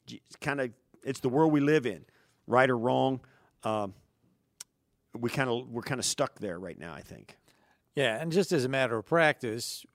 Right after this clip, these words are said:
Speaker 2: when, when we don't have all the information because we're not behind closed doors,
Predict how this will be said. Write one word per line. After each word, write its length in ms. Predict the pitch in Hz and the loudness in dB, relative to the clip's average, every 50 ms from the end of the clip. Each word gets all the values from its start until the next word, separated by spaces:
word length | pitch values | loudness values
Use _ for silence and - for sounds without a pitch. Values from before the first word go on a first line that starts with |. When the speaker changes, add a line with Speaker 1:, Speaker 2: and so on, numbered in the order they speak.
| _ _ _ _ | _ _ _ _
Speaker 2:
when, 220 | - 135 131 127 - - _ | -8 -8 -8 -8 -12 -20 _
when 200 | - 143 139 135 | -10 -8 -6 -4
we 220 | 131 160 151 110 113 _ | -4 -4 -4 -4 -6 _
don't 240 | - 147 160 180 165 | 4 4 6 6 4
have 240 | 131 135 131 117 113 | 2 0 0 0 2
all 180 | 120 113 110 107 | 2 0 0 -2
the 160 | 117 110 107 | -4 -6 -8
information 760 | 104 95 - 127 113 113 104 104 95 - 113 113 117 131 123 _ _ _ _ _ _ _ _ _ _ _ _ | -10 -10 -10 -10 -10 -8 -10 -10 -10 -10 -8 -8 -8 -10 -12 _ _ _ _ _ _ _ _ _ _ _ _
because 300 | - 117 - 135 131 101 | -14 -8 -6 -6 -4 -2
we're 120 | 101 139 135 | -2 0 2
not 260 | 131 131 156 156 - | 4 4 4 4 4
behind 400 | - 127 110 113 113 110 107 104 | 4 4 4 2 0 -2 -4 -4
closed 380 | 107 127 131 120 113 110 98 - | -2 0 0 0 0 -2 -4 -6
doors, 520 | 127 110 107 101 107 127 127 - - | -6 -6 -6 -6 -6 -8 -10 -10 -14